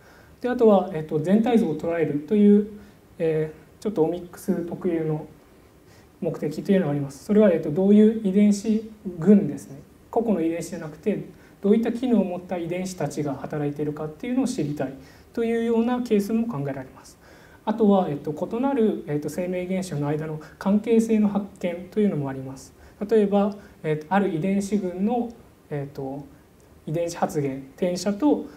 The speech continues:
えっと、そこにあるエピゲノム修飾の関連っていうのを、っていう、その生命現象の別のレイヤーの関連が見たいというようなケースが考えられます。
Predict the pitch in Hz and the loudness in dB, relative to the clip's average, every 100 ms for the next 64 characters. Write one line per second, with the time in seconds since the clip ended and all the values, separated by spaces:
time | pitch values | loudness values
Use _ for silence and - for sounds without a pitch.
0 | - - 147 - 165 185 185 185 180 160 | -12 -6 -6 -4 -4 -2 -2 0 -2 -2
1 | 151 185 196 185 165 165 - - 196 156 | -2 0 0 0 -4 -8 -12 -6 -4 -4
2 | 139 - - - 214 208 175 160 156 156 | -6 -10 -18 -6 -4 -2 -4 -2 -2 -2
3 | 233 226 214 208 214 - - - 202 190 | -4 0 2 0 -4 -12 -20 -4 2 2
4 | 190 180 - - - - 165 160 220 214 | 0 -6 -12 -20 -16 -10 -6 0 4 4
5 | 220 226 196 156 156 160 226 233 240 240 | 4 2 0 0 0 2 2 4 4 4
6 | 240 262 208 190 180 165 160 160 151 147 | 2 0 0 -2 -2 -4 -4 -2 -4 -2
7 | 220 220 233 240 247 - - - 220 214 | 0 2 2 -2 -4 -10 -18 -2 0 2
8 | 220 196 139 139 135 143 - - | 0 0 -4 -6 -6 -8 -12 -20